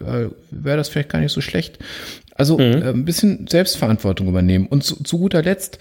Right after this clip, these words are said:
Speaker 1: ähm, würde ich vielleicht noch, noch einen Punkt anführen, ähm, ähm, weil, also alles das, was wir jetzt beschrieben haben und worüber wir gerade sprechen,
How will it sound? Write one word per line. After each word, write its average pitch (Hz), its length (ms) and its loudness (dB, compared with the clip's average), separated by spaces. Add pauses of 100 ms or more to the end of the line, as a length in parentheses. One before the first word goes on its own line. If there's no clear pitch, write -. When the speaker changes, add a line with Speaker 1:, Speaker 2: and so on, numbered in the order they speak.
(600)
Speaker 1:
ähm, 147 360 -2
würde 156 240 0
ich 151 60 -4
vielleicht 156 280 0
noch, 147 220 -4 (140)
noch 143 280 -2
einen 147 180 0
Punkt - 260 -2
anführen, 131 800 2
ähm, 120 340 2 (640)
ähm, 107 640 -2 (840)
weil, 117 340 2 (540)
also 127 180 4
alles 214 300 2
das, 185 240 2
was 170 160 0
wir 160 80 4
jetzt 139 160 -2
beschrieben 147 480 0
haben 98 160 2
und 101 140 2
worüber 113 300 2
wir 107 80 2
gerade 104 280 2
sprechen, - 460 -2